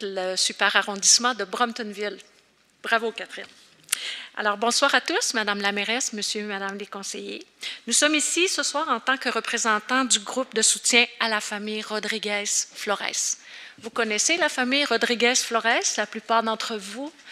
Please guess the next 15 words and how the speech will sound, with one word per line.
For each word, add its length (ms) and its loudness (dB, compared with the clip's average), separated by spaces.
oui. 300 -4
Alors, 380 2
la 140 4
famille 300 4
Rodriguez 440 4
Flores 420 4
s'est 200 4
réfugiée 560 2
dans 140 0
l'église 720 -4
Pliny-, 380 0
Plymouth 560 2
Trinity 640 0
de 120 -2
Sherbrooke 640 0